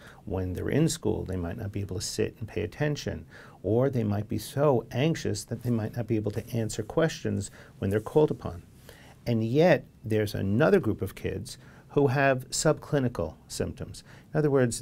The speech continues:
they're there, but they only come out intermittently.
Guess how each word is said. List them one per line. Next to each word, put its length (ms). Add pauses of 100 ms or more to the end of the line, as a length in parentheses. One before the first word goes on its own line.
they're 260
there, 560
but 300
they 320
only 240
come 220
out 220
intermittently. 680